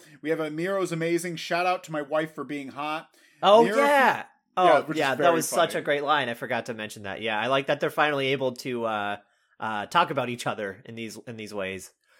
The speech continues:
Speaker 1: That's
Speaker 2: Yeah.
Speaker 1: very exciting. Well, check out the news you can't lose tomorrow, where we're gonna be talking about that a little bit.
Speaker 2: Hmm.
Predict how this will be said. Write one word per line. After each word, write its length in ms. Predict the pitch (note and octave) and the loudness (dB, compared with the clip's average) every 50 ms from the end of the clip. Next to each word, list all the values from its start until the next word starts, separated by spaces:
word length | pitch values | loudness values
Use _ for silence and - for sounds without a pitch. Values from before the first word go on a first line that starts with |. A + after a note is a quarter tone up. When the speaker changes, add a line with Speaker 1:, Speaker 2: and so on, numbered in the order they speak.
| _ _ _ _ _ _ _ - | _ _ _ _ _ _ _ 0
Speaker 1:
That's 300 | F3 E3 E3 E3+ - E3 | 2 2 2 2 0 0
Speaker 2:
Yeah. 60 | D#3+ | 0
Speaker 1:
very 100 | D#3 D#3 | 0 0
exciting. 460 | D3 - - D#3 D3 C#3+ C3 C3 C3+ C#3+ | 0 -2 -2 -2 -2 -2 -6 -8 -10 -8
Well, 180 | C#3+ D3 C#3 B2 - | -6 -6 -6 -8 -10
check 180 | - E3 E3 E3 | -8 -6 -6 -6
out 140 | F3 E3 E3 | -6 -10 -10
the 60 | C#3 | -10
news 280 | C3 C3 C#3+ D3+ C#3+ C3+ | -10 -8 -6 -6 -8 -8
you 60 | C3 | -12
can't 320 | _ - D3 C3 A2+ A2+ A2+ | _ -14 -14 -14 -14 -14 -14
lose 240 | B2+ C#3 D3 - | -12 -12 -12 -14
tomorrow, 340 | - C#3 C3 A2 G#2+ G#2+ G#2+ | -16 -16 -14 -12 -12 -12 -12
where 140 | G#2+ G#2+ A2 | -14 -14 -16
we're 80 | A2 A2+ | -16 -16
gonna 160 | B2+ A2 G2+ | -16 -18 -18
be 80 | - _ | -20 _
talking 360 | - - B2+ C#3+ - - A#2+ | -16 -12 -12 -12 -12 -12 -14
about 280 | A2 G#2 G2+ G2 G2 G2 | -14 -12 -14 -14 -16 -16
that 160 | G2+ G2+ G2 | -16 -16 -14
a 40 | F#2+ | -14
little 240 | F#2+ G2 F#2+ F#2+ F#2+ | -16 -16 -18 -18 -18
bit. 300 | E2+ G2+ G2 F#2+ - _ | -16 -16 -16 -16 -16 _
Speaker 2:
Hmm. 180 | - C3+ D#3+ | -20 -20 -20